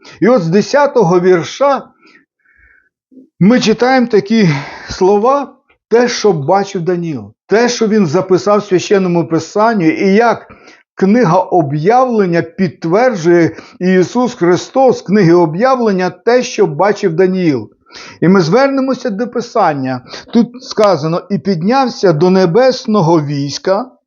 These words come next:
і скинув частину цього війська, і зірок на землю, і потоптав їх». Ви уявіть, що бачить Даніїл,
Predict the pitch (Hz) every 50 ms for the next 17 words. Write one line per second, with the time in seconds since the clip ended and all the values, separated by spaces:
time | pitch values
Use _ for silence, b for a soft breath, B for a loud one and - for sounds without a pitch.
0 | B B B B B B B - 208 220 226 214 - - - 285 294 285 269 262
1 | 247 202 - - - 247 240 240 - - - - 233 226 220 208 196 208 214 -
2 | - 233 220 208 240 240 196 226 240 240 233 - - - 240 247 - - - 240
3 | 240 226 175 165 226 226 220 254 277 269 - - 196 202 190 190 185 156 143 214
4 | 269 - 311 269 220 196 202 214 208 b b b b b b _ 208 208 202 202
5 | 214 202 202 - 208 190 - - - - 214 196 190 190 185 170 113 85 - _
6 | _ _ _ _ _ b b b b b 143 160 202 208 214 214 226 247 277 277
7 | 220 - - - - - - - 226 214 190 170 156 156 196 247 262 302 - -
8 | - 220 196 156 151 170 185 180 180 180 185 190 202 240 311 339 277 294 - -
9 | B